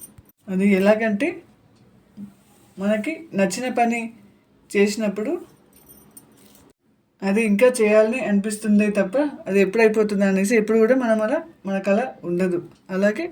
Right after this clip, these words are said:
భగవంతుడి దగ్గర కూడా అలాంటి స్థితిని పొందగలగాలి.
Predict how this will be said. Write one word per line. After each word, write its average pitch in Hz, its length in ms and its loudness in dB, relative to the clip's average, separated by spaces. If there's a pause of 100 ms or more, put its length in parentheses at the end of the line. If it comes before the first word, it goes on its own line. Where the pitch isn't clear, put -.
భగవంతుడి 233 640 2
దగ్గర 196 360 2
కూడా 202 360 -2 (1200)
అలాంటి 208 420 0
స్థితిని 226 600 -2 (1500)
పొందగలగాలి. 190 760 2